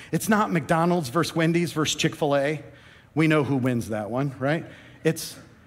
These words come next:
it's the body of Christ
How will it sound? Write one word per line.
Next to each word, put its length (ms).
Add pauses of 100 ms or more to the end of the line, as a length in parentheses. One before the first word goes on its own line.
(500)
it's 160
the 140
body 680
of 180
Christ 680